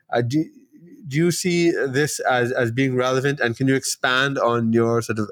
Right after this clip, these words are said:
analysis of his, um, his possible, you know, mental, uh, condition?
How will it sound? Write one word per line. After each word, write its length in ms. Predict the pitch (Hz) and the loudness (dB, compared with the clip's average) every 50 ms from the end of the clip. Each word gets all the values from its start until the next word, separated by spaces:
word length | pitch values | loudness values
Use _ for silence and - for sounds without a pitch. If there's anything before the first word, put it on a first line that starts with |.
| - | -6
analysis 580 | 92 107 101 101 104 107 107 104 - 113 107 - | -4 0 2 2 2 2 2 0 -4 -6 -2 0
of 160 | 107 95 90 | 0 0 0
his, 240 | - 101 95 95 101 | 0 -2 -2 -2 -6
um, 260 | 92 87 85 82 82 _ _ _ _ _ _ _ _ _ _ - | -8 -10 -10 -14 _ _ _ _ _ _ _ _ _ _ _ -10
his 120 | 104 - | -10 -10
possible, 720 | - - - 110 104 - - 110 95 104 101 98 95 - _ _ _ _ _ _ | -2 2 2 2 2 2 0 -2 0 0 -2 -2 -4 -8 _ _ _ _ _ _
you 80 | - 101 | -6 -4
know, 100 | 98 95 | -2 0
mental, 540 | 95 95 95 101 101 - 107 101 98 87 - _ _ _ _ _ _ | 2 2 2 0 0 0 -2 -2 -2 -4 -10 _ _ _ _ _ _
uh, 400 | 92 90 87 85 85 80 78 87 90 | -8 -6 -4 -4 -4 -4 -4 -6 -4
condition? 640 | - 110 98 90 98 98 - - 107 101 104 113 | -2 -2 2 2 2 2 2 0 -4 -4 -6 -10